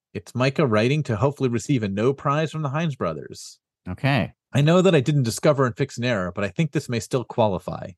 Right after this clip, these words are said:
Speaker 1: mean, he's
Speaker 2: Okay.
Speaker 1: already disqualified himself, uh, disqualified himself, I feel like.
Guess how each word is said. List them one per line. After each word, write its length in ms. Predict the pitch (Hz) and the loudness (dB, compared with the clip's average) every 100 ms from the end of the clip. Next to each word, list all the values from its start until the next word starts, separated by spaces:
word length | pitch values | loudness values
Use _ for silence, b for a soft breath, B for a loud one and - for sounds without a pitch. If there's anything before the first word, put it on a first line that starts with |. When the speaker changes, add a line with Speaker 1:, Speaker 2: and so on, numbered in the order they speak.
| - | -10
Speaker 1:
mean, 120 | 92 | -4
he's 100 | 92 | -4
Speaker 2:
Okay. 120 | - | 2
Speaker 1:
already 240 | 123 104 85 | 2 2 0
disqualified 500 | - - 101 85 78 | -4 -2 0 0 -2
himself, 360 | - - - - - - - | -10 -12 -14 -16 -20 -20 -14
uh, 480 | - _ - - 85 | -14 _ -18 -14 -10
disqualified 560 | 127 127 107 85 82 71 | -8 -2 -2 -2 -4 -12
himself, 360 | - - - - | -10 -10 -8 -10
I 60 | |
feel 200 | - 50 - | -10 -10 -10
like. 140 | - | -14